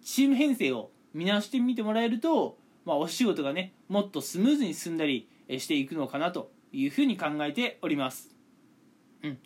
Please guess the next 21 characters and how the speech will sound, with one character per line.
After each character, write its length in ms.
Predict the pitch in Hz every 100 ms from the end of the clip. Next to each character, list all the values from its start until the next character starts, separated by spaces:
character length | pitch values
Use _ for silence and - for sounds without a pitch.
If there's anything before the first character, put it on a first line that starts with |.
| -
や 140 | 170
っ 40 | 170
ぱ 120 | 269
り 100 | 190
ね、 200 | 185 - - _ _ _ _ -
え 180 | 131
ー、 60 | 123
お 120 | 127
仕 180 | - 339
事 220 | 359 214
で 100 | 156
は 80 | 120
人 240 | 131 254 381 381
間 240 | 403 381
関 200 | 330 381
係 120 | 294
が 60 | 208
大 180 | 165 143
事 80 | 127
で 40 |
す。 180 | -